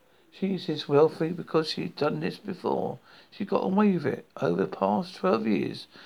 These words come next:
two large previous payments of, in a, to her account, both hefty estates. Who were prosecuted a battered wife. She's done this before.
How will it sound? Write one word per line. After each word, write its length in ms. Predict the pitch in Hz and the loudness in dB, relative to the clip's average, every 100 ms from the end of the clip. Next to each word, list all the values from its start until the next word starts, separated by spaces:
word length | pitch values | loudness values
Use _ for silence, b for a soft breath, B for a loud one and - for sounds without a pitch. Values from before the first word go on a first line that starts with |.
| B - | B -2
two 380 | - 190 202 208 | 2 4 4 4
large 480 | 190 175 175 180 | 4 4 4 0
previous 440 | - 180 190 190 185 | -2 0 0 0 -4
payments 500 | - 175 175 - - | -4 -2 -2 -4 -6
of, 180 | - - | -8 -6
in 160 | - | -6
a, 180 | - - - | -4 -8 -14
to 120 | - - | -12 -8
her 100 | - | -8
account, 380 | - - - - B B B | -8 -8 -8 -14 B B B
both 260 | - 165 202 | 2 4 4
hefty 440 | - 175 - - | -2 -4 -4 -4
estates. 560 | 180 - 170 139 - - b b b b _ | -2 -2 -2 -2 -4 -12 b b b b _
Who 140 | 202 | -2
were 120 | 233 | -2
prosecuted 680 | 202 196 185 - - - - | 2 4 4 0 0 0 0
a 60 | 123 | -2
battered 360 | 143 147 160 | 0 0 -4
wife. 420 | 175 180 135 123 - _ b b b b b | 0 2 2 -4 -12 _ b b b b b
She's 180 | - 185 | -6 2
done 220 | 175 156 | 4 4
this 120 | 160 | 2
before. 560 | - 185 226 226 131 104 | -2 -2 2 2 2 0